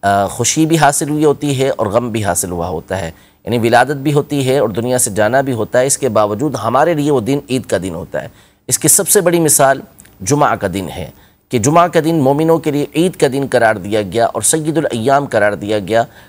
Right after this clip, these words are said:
اور اس کی جو مختلف وجوہات بیان کی گئیں، حدیث مبارکہ میں نبی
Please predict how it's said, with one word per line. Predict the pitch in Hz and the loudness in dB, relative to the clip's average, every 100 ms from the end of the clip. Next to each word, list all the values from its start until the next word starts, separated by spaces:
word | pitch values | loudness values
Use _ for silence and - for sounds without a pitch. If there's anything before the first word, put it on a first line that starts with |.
| _ - | _ 0
اور | 117 - | 0 0
اس | 165 - | -2 -2
کی | - 185 | -4 0
جو | 165 | 2
مختلف | 127 165 - 165 185 117 | 2 0 0 0 0 0
وجوہات | 117 117 113 113 165 | -2 -2 0 2 2
بیان | 147 156 156 | 2 0 0
کی | 147 135 | -4 -6
گئیں، | 127 165 - - 92 82 - | -4 -4 -6 -12 -12 -12 -10
حدیث | 113 156 202 | -4 0 2
مبارکہ | 175 147 139 131 139 | 2 4 2 2 0
میں | 135 | 0
نبی | 117 135 | -2 -2